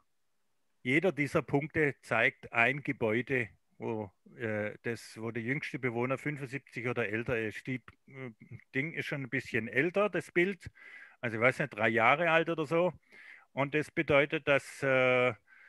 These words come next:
die roten Punkte noch zugenommen haben. Da ist ein, da kommt ein wahnsinniges Potenzial auf uns zu und da sollten sich die Kommunen damit beschäftigen. Das regelt nicht der Markt selber, solange die Eigentümer das nicht freigeben.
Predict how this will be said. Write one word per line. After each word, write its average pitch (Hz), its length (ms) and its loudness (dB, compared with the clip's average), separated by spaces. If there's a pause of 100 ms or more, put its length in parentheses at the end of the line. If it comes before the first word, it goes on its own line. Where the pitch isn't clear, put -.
(680)
die 160 80 4
roten 151 380 4
Punkte 175 360 0
noch 151 160 0
zugenommen 117 580 0
haben. 85 220 -8 (520)
Da 127 100 0
ist - 340 -8
ein, 131 300 2
da 131 100 2
kommt 165 240 -2
ein 120 400 0 (140)
wahnsinniges 156 640 0
Potenzial 135 640 -2
auf 127 180 -2
uns - 280 -10
zu 185 340 -2
und 175 160 -2
da 143 180 4
sollten 143 400 -2
sich - 180 -10
die 160 120 -4
Kommunen 127 480 -4
damit 123 320 -6
beschäftigen. 104 680 -4 (360)
Das 147 240 4
regelt 165 380 0
nicht 185 240 -4
der 180 80 0
Markt 165 360 0
selber, 175 480 4 (400)
solange 147 460 0
die 165 200 2
Eigentümer 165 680 0
das 151 260 -2
nicht - 460 -8
freigeben. 104 720 0